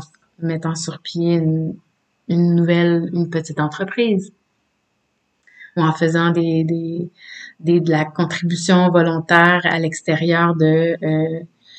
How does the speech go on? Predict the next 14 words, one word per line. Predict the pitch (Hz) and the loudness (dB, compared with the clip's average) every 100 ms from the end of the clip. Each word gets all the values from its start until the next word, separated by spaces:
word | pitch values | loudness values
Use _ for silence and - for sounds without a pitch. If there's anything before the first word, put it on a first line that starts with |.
| - - - | -20 -20 -4
de | 156 | 2
mes | 156 156 156 | 4 4 4
heures | 151 | 2
de | 160 | 0
travail | - 240 190 180 180 185 - _ _ _ _ | 0 0 4 4 2 -2 -6 _ _ _ _
pour | - 170 165 | -6 -6 -6
supporter, | - - 190 190 180 - - 180 180 180 - _ - | -10 -4 -2 0 0 -2 0 2 2 -2 -12 _ -14
euh, | 170 160 156 165 160 160 160 | -8 -6 -4 -6 -8 -10 -6
mon | 165 156 | -4 -4
quartier, | 202 226 - - 180 175 180 180 | -2 -6 -6 -2 0 2 -2 -8
pour | 165 - | -16 -16
supporter | - - 160 165 180 | -12 -6 -6 -4 0
les | 175 170 | 2 2
gens, | 160 160 170 175 | 2 0 0 -2